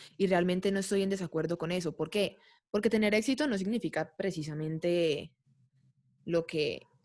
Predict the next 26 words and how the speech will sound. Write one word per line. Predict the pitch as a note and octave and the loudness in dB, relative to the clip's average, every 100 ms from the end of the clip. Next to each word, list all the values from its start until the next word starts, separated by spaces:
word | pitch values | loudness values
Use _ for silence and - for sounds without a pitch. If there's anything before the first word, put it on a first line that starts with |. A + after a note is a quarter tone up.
| _ | _
la | E3+ | -10
sociedad | E3 D#3 D3+ | -8 -2 -2
nos | D#3 E3 | 0 0
ha | F3+ | 0
vendido | F3 E3+ F3 E3+ | 0 0 0 0
como | D#3+ C#3+ | -2 -2
éxito. | G#3 B3 D#3+ - D#3+ E3+ _ _ | -4 -4 -10 -10 -12 -16 _ _
Tener | D#3+ E3 | -2 2
éxito | E3+ G3+ A#3 A#3+ | 2 2 -2 0
para | G#3+ D#3+ | 2 0
mí | D3+ A#3 | 0 2
es | |
estar | D#4+ - F3 | 2 2 4
feliz. | A3 F3 E3+ G3 B3+ D3 - _ _ _ _ _ _ _ | 6 6 4 2 2 0 -8 _ _ _ _ _ _ _
Ya, | E3 E3+ F3 A#3+ F#3 D3 - _ _ _ _ | -2 2 4 4 2 0 -8 _ _ _ _
fin, | - A3+ C4 G3 E3+ | 0 2 4 2 0
pare | F3+ F3+ A#3 | 2 4 4
de | D4 | 2
contar, | A3+ E3+ F3 F#3+ | 2 2 2 2
estoy | D3+ - E3+ | 2 0 -2
feliz, | F3+ A3 A3+ C4+ A#4 - - _ - _ _ _ _ _ _ _ _ _ _ | 2 2 2 4 2 0 -14 _ -20 _ _ _ _ _ _ _ _ _ _
melo, | D#3+ D#3+ E3+ G3 G3 E3 C#3+ - _ _ | -8 0 6 8 10 8 2 -10 _ _
ya, | D#3+ E3+ E3 - | -2 2 2 0
no | D#3+ D#3+ | -4 -4
quiero | - F3+ F#3 F#3+ | -2 -2 0 0
nada | F#3+ G3 G#3+ A3 C#4 | -2 -2 -2 0 -2